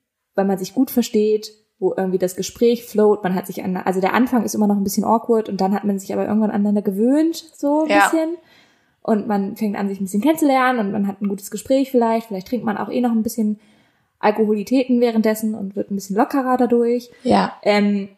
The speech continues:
Speaker 1: aber Alkohol ist böse natürlich, auf jeden Fall. Ähm,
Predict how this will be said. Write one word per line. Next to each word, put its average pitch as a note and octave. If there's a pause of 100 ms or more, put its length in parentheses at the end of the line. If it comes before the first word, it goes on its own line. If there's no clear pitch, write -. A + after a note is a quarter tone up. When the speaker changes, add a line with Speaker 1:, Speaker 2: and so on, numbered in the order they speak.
(240)
Speaker 1:
aber F#3
Alkohol F#3
ist E3+
böse A3
natürlich, A3+
auf G3
jeden F3+
Fall. C4 (500)
Ähm, A#3